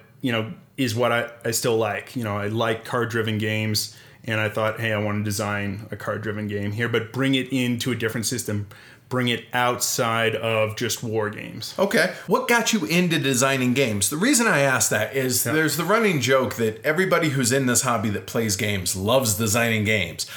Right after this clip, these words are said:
Speaker 2: Or, or, or at least aspires to design games. I have zero interest ever in designing a game. I'm
Speaker 1: Yeah.
Speaker 2: one of the weird ones. So why did you start designing games? What, what lit that fire?
Speaker 1: I mean,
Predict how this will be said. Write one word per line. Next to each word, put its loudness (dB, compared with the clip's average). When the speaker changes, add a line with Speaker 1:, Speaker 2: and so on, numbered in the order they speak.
Speaker 2:
Or, 4
or, 6
or 0
at 0
least 2
aspires 2
to 0
design 0
games. -2
I 4
have 2
zero 4
interest -2
ever 2
in 0
designing 2
a 0
game. 0
I'm 2
Speaker 1:
Yeah. 4
Speaker 2:
one 4
of 0
the 6
weird 2
ones. -2
So 0
why 4
did 2
you 4
start 0
designing 2
games? -4
What, -2
what 0
lit -2
that -2
fire? -2
Speaker 1:
I 2
mean, -2